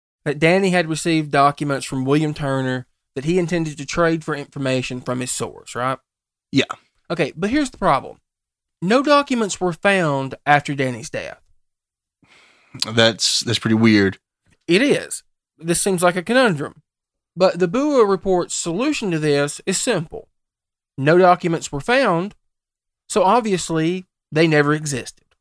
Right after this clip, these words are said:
Speaker 1: Now
Speaker 2: So they're just ignoring the, the word of William Turner.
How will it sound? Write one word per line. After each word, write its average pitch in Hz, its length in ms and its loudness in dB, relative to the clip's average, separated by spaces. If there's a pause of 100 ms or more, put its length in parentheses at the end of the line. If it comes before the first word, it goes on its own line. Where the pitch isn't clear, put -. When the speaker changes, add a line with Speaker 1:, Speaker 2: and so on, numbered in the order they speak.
(720)
Speaker 1:
Now 139 80 -6
Speaker 2:
So 143 120 4
they're 139 140 6
just 131 220 2
ignoring 120 580 4
the, 104 360 0 (440)
the 117 160 4
word 110 260 4
of 107 100 2
William 110 200 4
Turner. 87 340 -6